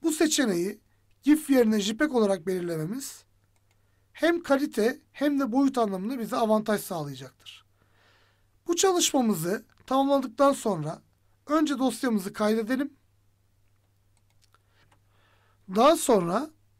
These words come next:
file'dan export diyerek exportla ilgili iletişim kutusundan gerekli ayarları yapalım. Burada web sayfamızın dosya uzantısını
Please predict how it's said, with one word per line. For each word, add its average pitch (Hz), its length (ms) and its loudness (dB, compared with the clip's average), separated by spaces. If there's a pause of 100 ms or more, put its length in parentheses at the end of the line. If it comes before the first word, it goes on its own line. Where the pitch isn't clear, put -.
(180)
file'dan 208 760 2 (1300)
export 226 580 0
diyerek 185 540 -4 (1500)
exportla 262 600 0
ilgili 220 280 -4
iletişim 226 520 -2
kutusundan 196 600 -2 (380)
gerekli 247 400 0
ayarları 196 420 -2
yapalım. 160 360 -4 (760)
Burada 233 420 2 (500)
web 294 180 -2
sayfamızın 240 640 2
dosya 254 300 0
uzantısını 208 680 -2